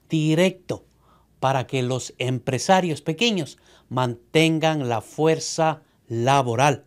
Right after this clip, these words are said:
los empleados. Los prestatarios podrían calificar para la condonación o perdón de su préstamo P P P. Ahora entendamos qué es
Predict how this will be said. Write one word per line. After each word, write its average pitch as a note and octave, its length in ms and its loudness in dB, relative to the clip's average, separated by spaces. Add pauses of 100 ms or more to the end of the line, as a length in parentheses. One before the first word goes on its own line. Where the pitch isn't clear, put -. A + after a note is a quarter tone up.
los A2 280 -6
empleados. A2 840 -4 (520)
Los D#3 260 0
prestatarios D#3+ 920 0 (580)
podrían D3 500 2
calificar C#3+ 760 0 (260)
para A#2 260 0
la A2+ 260 -2
condonación B2+ 880 -4 (260)
o E3 240 0
perdón F3 560 -2 (320)
de A#2+ 160 -2
su A#2+ 220 -6
préstamo E3 760 0 (300)
P D3+ 160 2
P D3 180 0
P. - 220 -16 (1040)
Ahora F3 380 4
entendamos D#3+ 880 -2
qué F3 400 0
es E3 340 -2